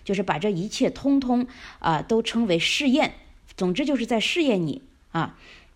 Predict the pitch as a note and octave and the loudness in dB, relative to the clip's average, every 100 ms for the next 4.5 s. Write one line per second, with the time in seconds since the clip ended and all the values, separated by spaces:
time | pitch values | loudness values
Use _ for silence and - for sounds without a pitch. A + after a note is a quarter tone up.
0 | _ _ _ - F#3+ E3+ F3+ D#3+ D#3+ - | _ _ _ -6 -4 -2 -2 -4 -6 -6
1 | E3 E3 D#3 D3 D3+ F3 D#3+ C#3+ D#3+ D3+ | -4 -4 -4 -6 -6 -6 -6 -6 -8 -8
2 | D3+ D3+ C3 - C#3+ - - C3 C3+ C#3+ | -8 -8 -8 -8 -8 -8 -12 -8 -6 -6
3 | - D#3 C3+ F#2+ A2+ - - _ _ _ | -8 -8 -10 -12 -14 -16 -20 _ _ _
4 | - _ _ F3+ | -20 _ _ -6